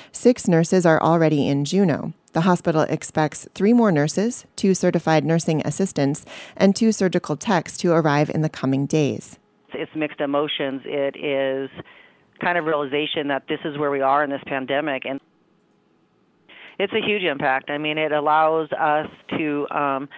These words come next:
Speaker 2: make sure that our patient, nurse-patient ratios are, um, at a normal level. It allows staff to, you know, us to be able to have a higher census. It allows us to be more flexible with elective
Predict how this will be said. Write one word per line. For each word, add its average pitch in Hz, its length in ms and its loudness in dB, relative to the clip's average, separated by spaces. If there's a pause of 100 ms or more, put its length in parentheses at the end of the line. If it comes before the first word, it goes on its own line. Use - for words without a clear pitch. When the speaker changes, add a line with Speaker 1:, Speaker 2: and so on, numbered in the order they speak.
(360)
Speaker 2:
make 175 160 0
sure 175 240 0
that 156 160 2
our 151 140 4
patient, 160 420 -4
nurse-patient 160 480 -4
ratios 156 540 -2 (260)
are, 143 500 0
um, 143 320 -2
at 151 140 0
a 147 60 -2
normal 151 340 -2
level. 147 400 0 (420)
It 156 120 -2
allows 151 400 2 (120)
staff 156 340 2 (180)
to, 147 260 0
you 156 100 -6
know, 143 100 -2
us 151 200 0
to - 80 -10
be 143 120 0
able 143 200 -4
to 139 360 0
have 151 240 0
a 160 40 4
higher 151 340 0
census. 151 420 -4 (120)
It 143 80 -6
allows 143 360 0
us 147 140 0 (120)
to 156 60 -10
be 147 120 -4
more 147 440 -2
flexible 147 540 -2
with 143 380 0 (480)
elective 151 320 0